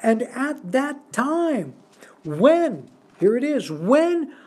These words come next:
I bring back the captives of Judah and Jerusalem,"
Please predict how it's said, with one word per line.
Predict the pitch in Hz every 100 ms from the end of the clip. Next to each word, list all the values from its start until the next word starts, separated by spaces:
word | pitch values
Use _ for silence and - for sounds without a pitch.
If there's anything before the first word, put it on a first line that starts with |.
| -
I | 190
bring | 196 139 160 214 202
back | 143 - 233 294 311 302 - - _
the | - 196
captives | 196 - 262 285 285 294 277 -
of | 196 156
Judah | 131 185 294 311 320 - -
and | 254 302 330 285
Jerusalem," | 240 262 247 302 294 - 208 185 226 254